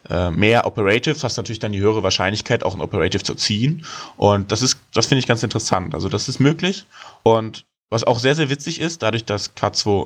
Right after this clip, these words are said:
Detachment ist von Kästchen, kannst du ihn, wenn Kästchen sich entscheidet, ja, ich will infiltrate jetzt, stell mich sehr nah an den Gegner ran, zack, kommt K zwei gleich mit, weil er ja von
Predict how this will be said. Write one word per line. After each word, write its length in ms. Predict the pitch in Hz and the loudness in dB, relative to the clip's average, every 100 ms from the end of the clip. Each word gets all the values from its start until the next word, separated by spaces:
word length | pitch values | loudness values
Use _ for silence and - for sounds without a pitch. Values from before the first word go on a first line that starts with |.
| - | -2
Detachment 680 | 104 - 151 - - 107 | -4 0 0 -2 -4 -2
ist 200 | 80 - | 2 2
von 240 | - 104 95 | 0 -4 0
Kästchen, 480 | 92 - 127 156 151 - - - | 0 2 0 0 -6 -16 -16 -8
kannst 300 | - 110 - | 0 0 0
du 20 | |
ihn, 480 | 85 110 113 113 117 | 0 2 2 0 -2
wenn 400 | 110 104 104 101 - | 0 0 0 -4 -4
Kästchen 320 | 120 104 117 | -2 0 -2
sich 180 | 107 98 | -4 -2
entscheidet, 520 | 101 98 95 110 113 | -2 2 2 2 0
ja, 100 | 92 | -2
ich 160 | - - | -2 -4
will 80 | - | 0
infiltrate 680 | 143 - 104 - 80 82 | 0 2 0 2 0 0
jetzt, 340 | 98 117 - - | 0 0 0 -2
stell 220 | 110 110 | 4 4
mich 180 | 104 98 | 2 0
sehr 220 | 107 104 | 2 2
nah 180 | 101 87 | 2 0
an 80 | 90 | -2
den 80 | |
Gegner 300 | 82 147 101 | -2 0 2
ran, 180 | 90 143 - - - | 2 0 -4 -18 -4
zack, 320 | - 165 - | 0 0 -2
kommt 180 | - 113 | -10 -8
K 140 | 107 120 | -4 -6
zwei 220 | - 123 | -4 -6
gleich 260 | 113 113 | -2 0
mit, 320 | 120 139 - - | 0 -2 -2 -2
weil 160 | 104 | 0
er 80 | 113 | 2
ja 200 | 117 127 | 2 2
von 400 | 135 101 107 110 | 0 -6 -6 -8